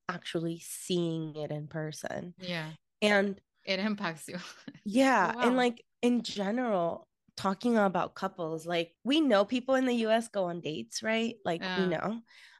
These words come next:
Speaker 1: But when you're out and about, they're not so easy. Like, you can't just see a couple and be like, "Oh, they're on, obviously on a date."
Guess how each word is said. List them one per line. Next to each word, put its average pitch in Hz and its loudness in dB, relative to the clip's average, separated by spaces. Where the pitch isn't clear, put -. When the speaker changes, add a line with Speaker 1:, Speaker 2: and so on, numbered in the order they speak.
Speaker 1:
But 220 6
when 226 4
you're 240 2
out 190 4
and 262 2
about, 185 -2
they're 190 0
not 208 0
so 190 -2
easy. 190 -4
Like, 175 -4
you 202 -4
can't 220 2
just - 0
see 233 6
a 202 8
couple 202 2
and 185 2
be 175 2
like, 165 0
"Oh, 202 6
they're 170 4
on, 165 4
obviously 196 4
on 156 -4
a 156 -6
date." - -8